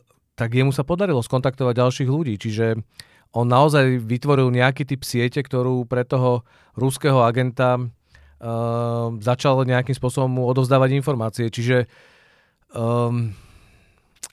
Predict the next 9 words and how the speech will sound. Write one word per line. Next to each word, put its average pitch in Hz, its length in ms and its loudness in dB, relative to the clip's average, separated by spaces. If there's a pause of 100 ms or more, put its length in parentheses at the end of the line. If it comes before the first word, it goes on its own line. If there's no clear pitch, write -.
(1200)
a 139 160 -2
ja 165 80 6
by 180 160 2
som 165 240 0 (480)
čakal, 135 480 2
že 127 80 0
to 123 160 -2
má 117 320 -2
sofistikovanejší 117 1400 -4